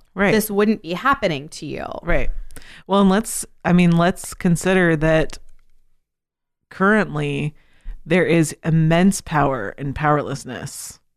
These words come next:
Speaker 2: Right. It's so backwards.
Speaker 1: We have this group of people that are, their whole mantra is that they're powerless, they're marginalized, they're oppressed, and yet somehow they have this immense voice
Speaker 2: Right.
Speaker 1: in our culture today.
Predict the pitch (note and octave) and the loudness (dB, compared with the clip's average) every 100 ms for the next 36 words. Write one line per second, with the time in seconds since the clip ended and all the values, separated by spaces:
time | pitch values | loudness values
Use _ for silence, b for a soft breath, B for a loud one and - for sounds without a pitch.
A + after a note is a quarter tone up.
0 | _ _ _ F3+ F3 D#3+ - _ _ _ | _ _ _ -2 0 0 -2 _ _ _
1 | _ _ _ _ - A#3 - E4+ F4+ A#4+ | _ _ _ _ -2 2 4 4 4 4
2 | G3+ G3 G#3 G3 - - F#3 F#3 F#3+ - | 4 2 2 0 0 0 2 2 2 2
3 | G#3 A3+ F3+ E3+ D#3 E3+ - - F3 D#3+ | 2 2 2 2 2 2 0 -2 0 0
4 | - D3+ F3+ D#3 - G#3 G3+ F3 F#3 G3+ | -4 -2 0 0 2 4 6 4 4 2
5 | D#3 B2 C3 D3+ D#3+ D3+ C#3+ - F3 D#3 | 0 0 0 0 0 0 -2 -2 0 0
6 | C3+ A2+ C#3+ - D3+ D3+ E3 D#3 C3 C3 | 0 -6 -8 -4 -2 2 0 0 -4 -6
7 | A#2+ G2+ C#3 D3+ C#3+ C3+ E3+ E3 D3 - | -6 -8 -6 -2 -2 0 0 0 0 -6
8 | - b b b b - E3 F3 - - | -16 b b b b -4 0 0 0 -2
9 | G3 G#3 D3+ C#3 C#3 D3+ D#3 D3 D#3 - | 4 4 4 2 2 2 2 2 -2 -4
10 | _ - D#3 D3+ D3 D3+ F#3 E3+ E3+ A#3+ | _ -2 0 2 2 2 -2 -2 2 2
11 | G3 G2+ - - - - _ _ _ - | 2 -4 -10 -12 -14 -14 _ _ _ -10
12 | F3+ D3 _ - F3+ F3 D#3+ E3+ E3 E3+ | -8 -8 _ -2 0 2 0 -4 0 0
13 | D#3 E3+ A3+ F3 C3+ | -2 -2 2 2 0